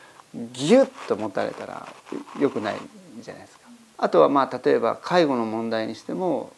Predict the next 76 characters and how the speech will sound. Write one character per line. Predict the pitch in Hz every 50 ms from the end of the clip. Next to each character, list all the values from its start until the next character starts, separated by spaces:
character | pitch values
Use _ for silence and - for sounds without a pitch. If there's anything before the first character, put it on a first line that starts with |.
| _ _ _ _ -
持 | 127 127 131
ち | 131 - - 165
上 | 151
げ | 151 151 143
方 | 147 147 143 - 139
と | 139 135 120
か | - 104
触 | - - 127 123
り | 123 123
方 | 120 120 - - 110
知 | - - 135
ら | 135 131
な | 131 131 120
い | 107
ん | 98 92 95 95
で、 | 107 107 104 101 104 - _ _ _ _ _ _ _ _ _ _ _ _
強 | - 143 147 151 151 147
引 | 147 143 143
に | 139 135 127 117
ギ | 123 - 139
ュ |
ッ | 120
て | - - -
や | -
っ | -
ち | - -
ゃ | -
う | -
ん |
で | - -
す | -
よ | 135
ね。 | - 196 202 - _ _ _
そ | - 190 196
う |
す | 190 -
る | 190 180
と、 | 185 - 214 180 127 117 - - - _ _ -
さ | - 180
れ | 185 196
る | 190 190
方 | 175 190 180 -
が | - -
痛 | 135 - - 208 180
い | 123
ん | -
で | -
す。 | - - - _ _ _ _ _ _ _ _ _ _ _ _ _ _ - - - _ _ _ _ _ - -
痛 | - 175 - 262 254 240
い | 196 156
と | - - 123 117
人 | 127 131 135
間 | 143 143 127
ど | 147 160
う | 147
な | 123 107
る | 101
か | - - 98
っ |
て | - - - 107
い |
う | 98 -
と、 | - - 92 - - 135
身 | 139 160 180
を | 170
固 | 175 - 170 - 175
め | 165 147
る | 127
ん | 117 -
で |
す、 | - -
こ | -
う | -
や | -
っ |
て。 | - -